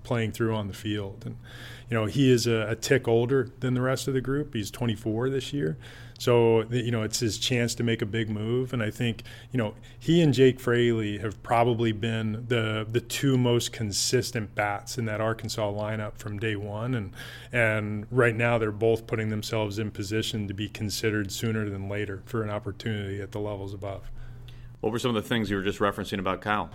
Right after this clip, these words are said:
Speaker 1: You know, Kyle, it's his, from an O P S or a batting average standpoint, his numbers are good, not great to this point, but his swing decisions and his exit velocities are phenomenal. I mean, at, like, elite level good. And,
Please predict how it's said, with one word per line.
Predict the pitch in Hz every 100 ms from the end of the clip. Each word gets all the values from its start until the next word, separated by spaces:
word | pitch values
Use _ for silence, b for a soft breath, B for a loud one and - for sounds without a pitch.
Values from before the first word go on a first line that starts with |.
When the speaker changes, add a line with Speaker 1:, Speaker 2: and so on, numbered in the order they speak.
| B B -
Speaker 1:
You | 147
know, | 143
Kyle, | 156 165 190 151
it's | 143 160 120 -
his, | 131 180 147 - 131
from | - 143
an | 123
O | 120 139
P | 143 131
S | 127 131 -
or | 120
a | 92
batting | - 110 117 120
average | 127 127 127
standpoint, | - 135 135 127 147 147 139 B B B
his | 139 127
numbers | 131 131 127 123 117 -
are | 123 107
good, | 101 95 120 123
not | 120 113 -
great | 110 113 156 - - -
to | 147
this | 147
point, | - 151 160 - -
but | 127 110
his | 147 143
swing | - 143 147
decisions | 127 - 110 101 107 107 -
and | 117
his | 80 131 123
exit | - 123 120 117
velocities | 101 98 110 - 135 120 107 -
are | 120
phenomenal. | - 113 104 104 104 113 -
I | 143 127
mean, | 127
at, | 123 120
like, | 117 -
elite | 127 117 127 120
level | 127 120 110
good. | 107 110 107 95 - B B B B 135
And, | 135 127 127 120